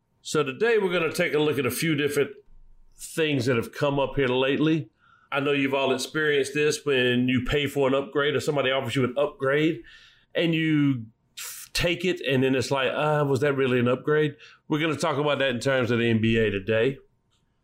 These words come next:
Also, we've got some teams out here that seems like they've been stealing from their fans for years.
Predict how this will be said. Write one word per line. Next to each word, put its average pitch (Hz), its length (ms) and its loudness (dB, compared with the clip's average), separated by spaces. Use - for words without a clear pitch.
Also, 180 680 0
we've 185 200 0
got 233 200 0
some 190 160 0
teams 202 360 0
out 175 180 0
here 170 200 2
that 139 120 0
seems 180 340 0
like 143 180 0
they've 151 200 0
been 135 220 2
stealing 151 360 0
from 131 160 0
their 120 140 2
fans 139 360 0
for 131 120 -4
years. 139 640 -2